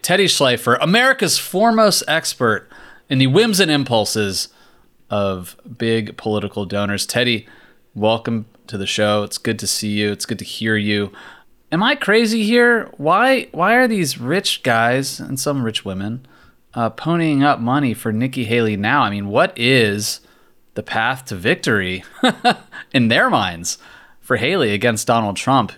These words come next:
who in my mind at least, uh, and, and also some of the early exit polls and entrance polls, just has complete ownership of the Republican primary electorate. But hey, maybe I'm wrong. Maybe these rich people,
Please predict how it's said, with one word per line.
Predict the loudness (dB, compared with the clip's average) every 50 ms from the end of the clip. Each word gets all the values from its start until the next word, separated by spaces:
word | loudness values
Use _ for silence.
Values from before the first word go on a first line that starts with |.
| _ _ _ _ _
who | 0 2 2
in | 4 2
my | 2 0 0
mind | 0 0 0 0 -2 -4
at | -4
least, | -4 -4 -4 -4 -8 -10 -10 -8
uh, | -6 -4 -4 -4 -4 -4
and, | -6 -8 -10 -12 -12
and | -12 -8
also | -8 -6 -4 -4 -4 -4 -6
some | -6 -6 -4 -4
of | -4 -4
the | -6 -6 -6 -6 -8 -8
early | -6 -2 -2 0 0 0 -2 -4 -4 -8 -10 _ -20 _ _
exit | -8 -8 -6 -6 -8 -4
polls | -2 -2 -2 0
and | 0 -2
entrance | -2 -2 -2 -4 -6
polls, | -6 -2 -2 0 0 -2 -2
just | -4 -4 -4 -2
has | 0 0 0 -2 -4 -6 -12 -16 -20 -20 _ _ _ _ _ _ _
complete | -8 -8 -8 -4 -2 0 0 2 2
ownership | 2 2 2 0 0 -2 -4 -6 -8 -10 -10
of | -8 -8 -8 -8
the | -8 -8
Republican | -8 -8 -4 -4 -4 -4 -4 -6 -8 -10 -10
primary | -6 -4 -4 -4 -4 -4 -6 -8
electorate. | -8 -8 -10 -10 -10 -10 -12 -8 -4
But | -2 0
hey, | 0 0 -2 -6 -10 _ _ _ _ _
maybe | -8 -4 -2 -2 0
I'm | 0 -2 -2
wrong. | -4 -6 -4 -4
Maybe | -4 -2 -2 -2
these | -4 -4 -4 -4
rich | -6 -8 -8 -10
people, | -10 -12 -8 -8 -6 -6 -6 -8 -10